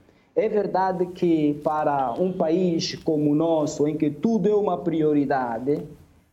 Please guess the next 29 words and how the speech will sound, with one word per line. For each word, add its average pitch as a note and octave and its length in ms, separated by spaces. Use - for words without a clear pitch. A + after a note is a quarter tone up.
é A3 180
importante G#3 680
o - 20
engajamento G3+ 760
de F#3+ 120
todos F#3+ 340
os F3+ 160
cidadãos F3+ 640
no F3+ 100
sentido F#3 600
de F#3 400
discutir E3+ 1080
entre A#3 320
as F3 180
prioridades G3 1000
o F3 140
que G3 140
é G#3 80
que G3+ 120
são G3+ 480
verdadeiramente F#3+ 1000
prioridades. F3 1300
Portanto, A3+ 520
este B3 280
elemento G#3 460
da F#3+ 100
participação F#3 560
é G3+ 80
fundamental. G3 920